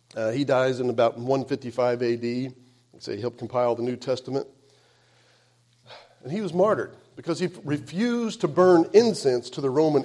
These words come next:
emperor. And so they burned him at the stake. Uh, and I'm sure there was compromisers of the day saying, "Just light it. You know, <laughs> it's just a fire. You know, it's no big deal. You don't have to mean it." And he's like, "No." You know, and so, and, and they were accusing him.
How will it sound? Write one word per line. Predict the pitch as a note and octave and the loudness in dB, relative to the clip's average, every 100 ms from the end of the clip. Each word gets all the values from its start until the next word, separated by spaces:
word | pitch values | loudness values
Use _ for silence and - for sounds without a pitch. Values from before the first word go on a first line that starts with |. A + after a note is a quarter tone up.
| D3+ | 0
emperor. | D#3+ - E2 D2+ _ _ _ _ _ _ _ _ _ | -6 -4 -10 -10 _ _ _ _ _ _ _ _ _
And | A2+ | -8
so | D3+ | -4
they | C#3 | -4
burned | C3 F3 F3 C3+ | 0 2 2 0
him | E3 C#3+ | -2 -2
at | A2+ | -4
the | |
stake. | - - B2+ E2+ - _ _ _ _ _ - | -10 -6 -6 -6 -18 _ _ _ _ _ -14
Uh, | E2+ D2 _ _ _ _ _ - | -14 -14 _ _ _ _ _ -12
and | |
I'm | B2 | -12
sure | C3+ G#3+ A#3 | -8 -2 0
there | D#3+ | 2
was | C#3+ | 0
compromisers | - F#3+ E3 B2 A#2+ | 4 4 4 0 0
of | A#2 | -6
the | A2+ | -8
day | A#2+ C3 | -6 -6
saying, | B2+ A#2 - - | -8 -12 -14 -18
"Just | - - | -12 -2
light | B3+ D#4 | 2 2
it. | F3+ - - | 0 -10 -4
You | |
know, | C#3+ - | -2 0
<laughs> | |
it's | C4+ | -2
just | A3+ G#3+ | 0 0
a | A3 | 6
fire. | C4+ C4+ C#4 A3 D3 - C4+ | 8 8 8 4 2 0 -2
You | F3 | 6
know, | G3+ | 8
it's | G#3+ | 8
no | B3+ | 6
big | C4 | 6
deal. | G3+ A#3+ | 4 4
You | A#3+ | 6
don't | B3 | 8
have | B3+ | 6
to | F#3 | 6
mean | G#3 C#4+ | 4 4
it." | G3+ | 2
And | D3 | 0
he's | F#3+ | -8
like, | G3 - - - | -10 -14 -18 -8
"No." | A#3+ D#4+ - - | -6 -4 -6 -2
You | |
know, | D3 | -2
and | D#3 | 2
so, | G3+ G3 - - - | 4 4 2 -16 -2
and, | F3+ | 2
and | A3+ G#3+ | 6 8
they | C4+ | 6
were | B3 F3 | 6 2
accusing | - - F4 A#3 F#3+ D3 | 0 0 2 4 2 2
him. | D3 D3+ E3+ | 4 4 2